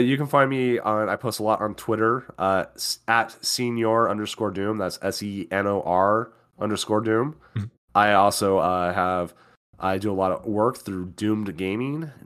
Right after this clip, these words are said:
Speaker 1: D-, doomed dash gaming dot com. Uh, and I also stream on Twitch. Uh, my, my schedule's a little sporadic on Twitch, but we do have the Tournament of Doom every Friday.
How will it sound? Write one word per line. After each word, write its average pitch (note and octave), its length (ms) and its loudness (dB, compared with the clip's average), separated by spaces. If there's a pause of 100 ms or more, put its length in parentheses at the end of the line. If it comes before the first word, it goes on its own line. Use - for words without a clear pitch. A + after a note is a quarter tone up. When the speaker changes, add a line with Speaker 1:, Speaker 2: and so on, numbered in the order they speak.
(120)
Speaker 1:
D-, G#2 240 -6 (300)
doomed A#2 480 2
dash G2+ 420 2
gaming F#2+ 320 -4
dot G2 200 -2
com. G#2 400 0 (680)
Uh, F2+ 340 4
and G2 140 0
I G2+ 120 4
also G#2 200 2
stream A2 300 0
on A2+ 100 2
Twitch. - 440 -2
Uh, F#2+ 420 2
my, A#2+ 260 -2 (100)
my D#3+ 120 -4
schedule's F3+ 240 2
a D#3+ 40 4
little C#3+ 160 4
sporadic A2 380 4
on G#2+ 100 2
Twitch, A2 280 0
but A2 180 4
we A#2+ 100 2
do C3+ 180 2
have B2 140 4
the A#2+ 60 -2
Tournament A#2 400 0
of G#2 140 -6
Doom G#2+ 320 0
every G2+ 200 -2
Friday. A#2+ 380 2